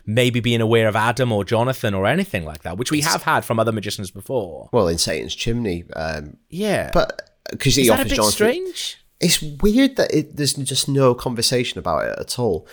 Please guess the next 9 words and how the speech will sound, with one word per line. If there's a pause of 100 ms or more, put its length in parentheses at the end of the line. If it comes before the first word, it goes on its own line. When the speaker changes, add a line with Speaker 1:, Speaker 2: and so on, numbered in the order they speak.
(140)
Speaker 2:
Also,
I
Speaker 1:
Yeah.
Speaker 2:
think
it's
weird
that (580)
Lance's
mum,